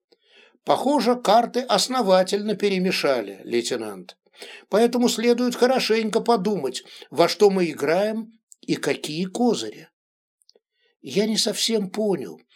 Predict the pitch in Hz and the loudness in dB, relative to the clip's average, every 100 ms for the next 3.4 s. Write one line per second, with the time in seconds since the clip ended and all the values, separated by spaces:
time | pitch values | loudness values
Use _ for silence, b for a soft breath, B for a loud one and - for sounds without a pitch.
0 | - - 127 131 - 113 - 110 117 101 | -14 -2 0 0 -2 -8 -6 -6 -6 -8
1 | - - - - - - - _ _ _ | -8 -10 -10 -12 -12 -16 -20 _ _ _
2 | _ B B B - 320 277 226 180 180 | _ B B B -2 0 2 2 2 2
3 | 147 196 131 | 2 0 -2